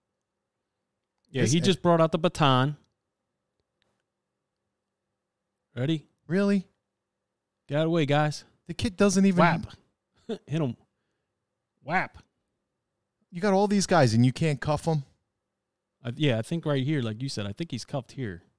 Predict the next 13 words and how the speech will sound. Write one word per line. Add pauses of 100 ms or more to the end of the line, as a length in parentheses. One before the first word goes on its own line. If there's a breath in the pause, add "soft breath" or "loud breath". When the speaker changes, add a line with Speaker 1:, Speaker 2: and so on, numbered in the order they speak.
(2500)
Speaker 2:
Punching
him
in
the
face. (500)
Speaker 1:
Yeah,
this
is,
I
mean, (220)
Speaker 2:
Look
at
this.